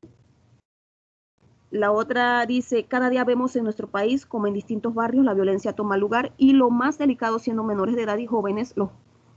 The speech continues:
los partícipes de esto. Como solución, los gobiernos o entidades gubernamentales deberían desarrollar aún más programas deportivos que sean gratuitos,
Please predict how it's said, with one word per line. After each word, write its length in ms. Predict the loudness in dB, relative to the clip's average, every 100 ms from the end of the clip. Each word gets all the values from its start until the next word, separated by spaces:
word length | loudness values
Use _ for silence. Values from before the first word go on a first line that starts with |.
| _ _ -2
los 240 | 2 2
partícipes 640 | 2 -2 -2 -4 -4 -4 -2
de 180 | 0 -2
esto. 260 | -4 -12 -20 _ -8
Como 200 | -2 0
solución, 500 | 2 2 2 0 0
los 120 | -2
gobiernos 400 | 0 0 0 2
o 60 | 2
entidades 420 | 0 -2 -2 -2
gubernamentales 840 | -2 0 0 0 0 0 -2 -2 -8 -20 -20 -2
deberían 640 | 2 4 6 4 2 0 -8
desarrollar 920 | -2 0 0 0 0 0 2 2 0 -4 0
aún 380 | 2 2 0
más 320 | -2 -4 -6 _ _ _ _ _
programas 340 | -6 -4 -4 -6
deportivos 720 | -8 -6 -4 -2 -2 -4 -4
que 140 | -8
sean 280 | -8 -6 -2
gratuitos, 680 | -2 -2 -2 -2 -4 -8 -10